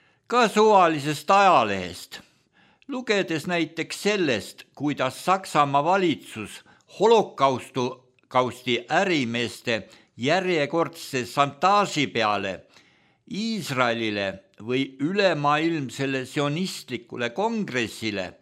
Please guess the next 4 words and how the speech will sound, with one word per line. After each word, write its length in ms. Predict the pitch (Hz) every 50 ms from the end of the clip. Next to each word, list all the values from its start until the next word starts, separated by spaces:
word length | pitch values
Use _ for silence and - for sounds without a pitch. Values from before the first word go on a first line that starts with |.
| _ _ _ _ _ _ _ _ _ _ _ _ -
järjekordsed 1120 | - - - - 247 247 220 208 185 151 123 139 139 131 113 95 - - - 123 107 - -
miljardid 800 | 131 147 180 208 220 220 202 175 139 113 101 85 110 104 92 107
üle 320 | 110 120 127 139 127 117 98
kannab. 520 | - 101 98 98 95 90 85 78 71 -